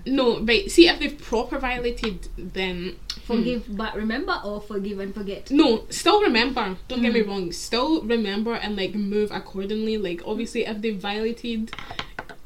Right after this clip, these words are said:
Speaker 1: your trust, I'm
Speaker 2: Mm-hmm.
Speaker 1: not gonna be pouring out my heart to them again. Like, that's dumb.
Speaker 2: Mm-hmm.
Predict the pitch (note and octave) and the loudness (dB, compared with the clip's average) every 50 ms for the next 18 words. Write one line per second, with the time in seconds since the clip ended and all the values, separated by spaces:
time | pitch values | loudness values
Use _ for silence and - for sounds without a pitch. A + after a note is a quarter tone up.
0 | - - - A#3 G#3+ A3 G#3 - - - - G3+ A3+ A3+ - - - - B3+ B3+ | -12 -6 -2 0 0 0 0 -2 -4 -4 -2 -2 -4 -4 -6 -8 -2 2 2 4
1 | A#3+ C4 A#3+ A#3+ A#3+ A#3+ A#3+ B3 A#3+ A#3 G#3+ G3 A3+ G#3 - - A3+ A3 G#3+ G#3+ | 6 6 6 6 4 4 2 2 2 2 2 0 0 0 0 2 2 2 2 2
2 | G#3 G#3 E3+ F#3 G3 G3+ G3 F#3 - - G#3+ A3 G#3+ F#3+ F#3 E3 D#3+ F3+ G#3 G#3+ | 2 0 0 -2 -2 -2 -4 -4 -4 -2 -2 0 0 0 -2 -2 -2 -2 -2 -2
3 | G#3 F#3 F#3 F3+ F3 G#3+ G3 G3 - - - - - F3+ - - - - - E3 | -2 -2 -2 -2 -4 -4 -6 -8 -10 -12 -16 -18 -16 -16 -16 -16 -14 -10 -6 -2
4 | E3+ A3+ A3+ A3+ G3+ A#3 C4 D#4+ D#4+ - | 0 2 2 2 2 4 4 4 4 6